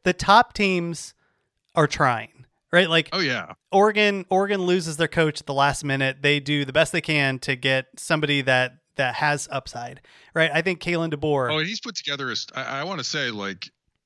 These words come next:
Speaker 2: Lanning has absolutely put together a staff.
Speaker 1: Which is
Speaker 2: I mean,
Speaker 1: great.
Speaker 2: he got Tosh, Tosh Lupoi in,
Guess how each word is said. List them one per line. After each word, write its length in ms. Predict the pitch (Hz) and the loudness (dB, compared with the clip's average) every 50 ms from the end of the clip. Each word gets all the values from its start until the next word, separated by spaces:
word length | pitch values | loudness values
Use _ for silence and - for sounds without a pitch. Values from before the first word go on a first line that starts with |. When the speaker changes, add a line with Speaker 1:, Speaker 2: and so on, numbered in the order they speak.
| _ _ _ _ - | _ _ _ _ -12
Speaker 2:
Lanning 440 | 110 120 135 143 147 147 139 127 107 | -8 -6 -4 -2 -2 -2 -2 -4 -4
has 140 | 110 104 101 | -6 -6 -4
absolutely 540 | 113 113 113 - - 107 107 107 107 92 92 | -4 -4 -4 -6 -6 -8 -8 -8 -8 -8 -10
put 220 | - - 110 95 | -10 -10 -10 -10
together 340 | - - 101 92 85 85 - | -8 -8 -8 -8 -8 -8 -8
a 40 | - | -8
staff. 520 | - - 101 92 - - - - - - - _ _ _ _ _ _ _ _ _ _ _ _ _ _ _ _ - _ | -8 -8 -8 -8 -8 -8 -10 -12 -14 -18 -20 _ _ _ _ _ _ _ _ _ _ _ _ _ _ _ _ -20 _
Speaker 1:
Which 100 | - - | -12 -12
is 40 | 147 - | -6 -2
Speaker 2:
I 40 | |
mean, 40 | 190 | -2
Speaker 1:
great. 100 | 185 151 | 0 0
Speaker 2:
he 60 | 131 | 0
got 180 | 147 160 123 - | -2 -4 -6 -6
Tosh, 320 | - 139 139 131 120 - 131 123 - _ _ | -6 -6 -4 -4 -6 -8 -10 -14 -20 _ _
Tosh 260 | - 165 165 143 - | -6 -6 -4 -6 -6
Lupoi 600 | - 131 - 165 156 120 98 95 95 92 101 - | -8 -8 -8 -6 -6 -4 -4 -4 -4 -6 -6 -6
in, 420 | 123 123 113 107 101 101 104 107 | -4 -4 -4 -4 -4 -6 -10 -12